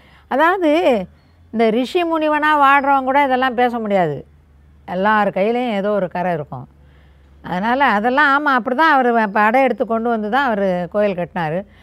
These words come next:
"உனக்கு கோயில் வேண்டாம், எங்களுக்கு கோயில் வேணும். அந்த கோயிலை நாங்க ஏற்றுக்கொள்வோம். நீ ஏற்றுக்கொள்ளாத உன்னை எவன் ஏற்றுக்கொள்ள சொல்லி இப்போ வம்பு பண்றான்?" இவன் கேள்வியும் கேட்க வேண்டாம், கோயிலு பக்கமும் வர வேண்டாம்.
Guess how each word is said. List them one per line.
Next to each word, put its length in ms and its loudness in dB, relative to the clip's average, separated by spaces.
"உனக்கு 400 2
கோயில் 340 6
வேண்டாம், 340 0
எங்களுக்கு 340 -2
கோயில் 340 0
வேணும். 400 -4
அந்த 260 0
கோயிலை 300 2
நாங்க 260 0
ஏற்றுக்கொள்வோம். 520 0
நீ 200 0
ஏற்றுக்கொள்ளாத 560 2
உன்னை 240 -2
எவன் 260 0
ஏற்றுக்கொள்ள 440 0
சொல்லி 220 -2
இப்போ 180 0
வம்பு 340 -2
பண்றான்?" 260 -4
இவன் 300 0
கேள்வியும் 480 2
கேட்க 260 4
வேண்டாம், 260 0
கோயிலு 300 4
பக்கமும் 280 -2
வர 220 0
வேண்டாம். 340 -4